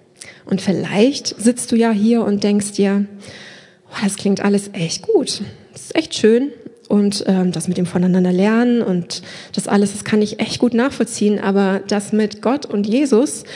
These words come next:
und den christlichen Inhalten, das verstehe ich leider nicht.“ Gott sagt dir hierzu über sich selbst in Johannes drei sechzehn:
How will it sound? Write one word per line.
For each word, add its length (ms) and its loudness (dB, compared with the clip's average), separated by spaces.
und 160 2
den 80 4
christlichen 520 0
Inhalten, 560 2
das 480 -4
verstehe 380 0
ich 240 -2
leider 260 0
nicht.“ 360 0
Gott 200 4
sagt 320 0
dir 300 4
hierzu 720 0
über 200 4
sich 180 -2
selbst 400 -2
in 100 4
Johannes 440 4
drei 240 0
sechzehn: 560 -2